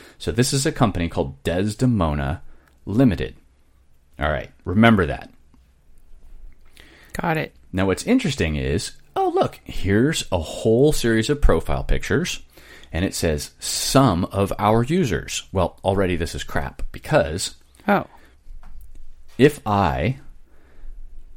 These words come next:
Speaker 1: and you
Speaker 2: Yeah.
Speaker 1: right-click on this and choose search Google for image. So if you right-click on any image on the internet, most sites will let you do this.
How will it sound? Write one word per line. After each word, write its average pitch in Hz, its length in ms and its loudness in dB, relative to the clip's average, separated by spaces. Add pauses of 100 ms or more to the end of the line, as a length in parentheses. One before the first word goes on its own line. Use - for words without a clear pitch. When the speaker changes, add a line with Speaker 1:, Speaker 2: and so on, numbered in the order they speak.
(260)
Speaker 1:
and 71 300 -8
you 101 480 0 (460)
Speaker 2:
Yeah. 160 440 2
Speaker 1:
right-click 143 640 2
on 73 160 0
this 73 380 -4 (580)
and 87 280 -2
choose 113 880 -2 (1200)
search - 580 -2 (400)
Google 110 680 2
for 87 560 2
image. 95 420 -2
So - 100 0
if - 100 -2
you 71 60 -2
right-click 104 460 2
on 76 140 0
any 131 300 0
image 139 220 0
on 110 120 0
the 95 100 -2
internet, 80 440 -2 (540)
most 95 520 2
sites - 440 0
will 78 120 0
let 76 200 -2
you 101 60 -2
do 85 160 0
this. 64 380 -4